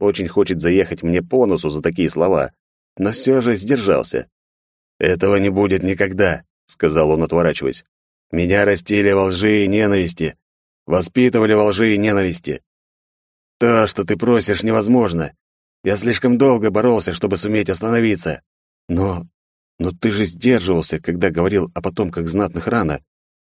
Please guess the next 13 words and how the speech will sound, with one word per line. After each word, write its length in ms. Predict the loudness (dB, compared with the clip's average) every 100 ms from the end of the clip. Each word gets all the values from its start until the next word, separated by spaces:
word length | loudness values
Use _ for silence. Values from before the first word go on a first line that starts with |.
| _ _ _ -6
Да, 320 | -2 0 -2
ты 220 | 0 0
их 120 | 0
высмеивал, 640 | -4 -2 0 2 2 2 0
да, 300 | 0 -2 -2
презирал, 580 | -4 -2 0 0 -2 -6 _ _ -8
но 100 | -4
всё 200 | 0 0
же 120 | 0
позволял 500 | -2 -2 0 0 0
им 120 | 0
брать 220 | 0 -2 -2
воду, 420 | -2 0 -2